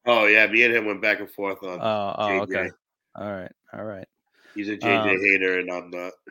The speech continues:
Speaker 2: um,
Speaker 1: He's a
Speaker 2: oh, yeah, speaking of J J, okay, you weren't here last week to defend yourself, so I'm gonna ask you to defend yourself now, is after the nightmare that we witnessed tactically against Ruben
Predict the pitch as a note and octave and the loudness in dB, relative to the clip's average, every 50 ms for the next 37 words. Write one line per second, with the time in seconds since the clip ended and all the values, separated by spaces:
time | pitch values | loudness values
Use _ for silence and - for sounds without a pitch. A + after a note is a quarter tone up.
0 | - - - G#2+ G#2 G2+ G2+ G2 F2+ D#2+ - - F2+ A#2+ A#2 B2+ C3 B2 A2 G#2 | -20 -10 -6 -4 -4 -4 -4 -6 -8 -10 -12 -10 -4 -2 0 2 2 2 0 -2
1 | - - D3 F3+ G#3 D#3+ C3 - - - A3 A3+ B3 F#3+ C#3 - E3 E3 D#3+ C3+ | -4 0 6 8 8 8 6 2 -2 -4 0 0 2 0 0 2 2 2 2 2
2 | - A2+ F#2 F2 G#2 C3+ D3 - _ _ _ _ _ _ _ - C3+ - - C#3 | 0 -4 -6 -6 -6 -8 -10 -14 _ _ _ _ _ _ _ -10 -10 -6 -2 0
3 | A#2+ A#2 B2+ C#3+ D3 _ _ - - C#3 B2+ D3 E3+ G3 G3 F3 D3+ E3 F3 E3 | 0 0 0 -2 -6 _ _ -8 -4 0 2 4 4 4 2 2 2 4 4 6
4 | D3 C3+ B2+ - - C3 C3 - - A#2+ A2+ A#2 - C#3 C3+ B2+ A2 A2+ G2 - | 6 4 4 2 0 -4 -4 -4 -4 -8 -8 -4 -2 0 0 0 -2 -6 -6 -6
5 | A2 G2+ G2+ - - B2+ B2+ C3 C#3+ C#3+ C#3 C3 B2 C3 C3 A#2+ - - - B2+ | -6 -6 -6 -4 -2 0 0 0 2 0 0 0 0 0 -2 -4 -4 -4 -4 -4
6 | A#2 A#2 A2 A2+ - - B2 A#2+ A#2 A2+ A2 - - A#2 A2 G#2+ - - A#2 A2+ | -4 -4 -6 -8 -4 -4 -4 -4 -4 -6 -8 -8 -6 -4 -4 -4 -6 -6 -6 -6
7 | A2 G2+ G2 G#2+ A#2 - _ _ _ _ _ _ _ - - B2 A#2+ A#2 A2+ A2 | -4 -6 -6 -8 -10 -12 _ _ _ _ _ _ _ -4 -2 0 2 2 0 0
8 | G#2+ G2+ - - - _ _ _ _ _ _ _ - - C3 C3+ C3 - - D3 | -2 -4 -10 -16 -18 _ _ _ _ _ _ _ -4 0 0 0 0 0 2 2
9 | C#3 A#2+ C3 B2 B2 C3 C#3 D3+ F3 D3+ E3 D3+ D3+ D3+ D3 C#3 C3+ C3+ A#2 C3 | 2 2 2 -2 0 2 2 0 0 0 -2 -2 0 0 0 0 0 -2 -2 -2
10 | C3 C3 B2 B2+ C3 B2 B2+ B2+ A#2+ - - _ _ _ _ _ _ _ _ _ | -2 -2 -2 -2 -2 -4 -4 -6 -8 -8 -10 _ _ _ _ _ _ _ _ _
11 | _ _ _ - - C3 C#3+ - _ - A#2+ _ - A#2 A2+ B2 C3 - _ _ | _ _ _ -4 -2 -2 -2 -2 _ -12 -12 _ -8 -8 -8 -8 -10 -12 _ _
12 | _ _ _ _ _ _ _ _ _ _ _ _ _ _ _ _ - C3 B2+ A#2+ | _ _ _ _ _ _ _ _ _ _ _ _ _ _ _ _ -4 -4 0 0
13 | C3 B2 B2 - - A#2+ A#2+ C#3 D3 C3+ B2+ B2+ A#2+ A#2+ A#2+ A#2+ | 0 -2 -2 -6 -10 -4 -2 -2 -2 0 -2 -2 -4 -4 -6 -8